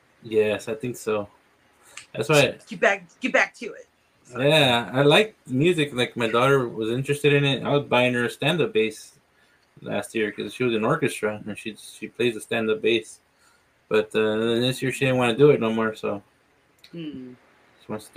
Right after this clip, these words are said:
Speaker 1: do art and dance, so we'll see how that goes.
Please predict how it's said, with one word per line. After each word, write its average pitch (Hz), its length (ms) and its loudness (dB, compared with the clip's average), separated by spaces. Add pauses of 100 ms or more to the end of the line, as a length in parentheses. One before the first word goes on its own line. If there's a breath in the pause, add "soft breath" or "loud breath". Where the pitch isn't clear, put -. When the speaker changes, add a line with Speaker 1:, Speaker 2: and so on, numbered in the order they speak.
Speaker 1:
do - 80 -4
art 117 280 0
and 107 120 -6
dance, 110 380 -2
so - 80 -14
we'll 104 160 -10
see 110 180 -10
how 104 140 -8
that 104 200 -8
goes. - 460 -18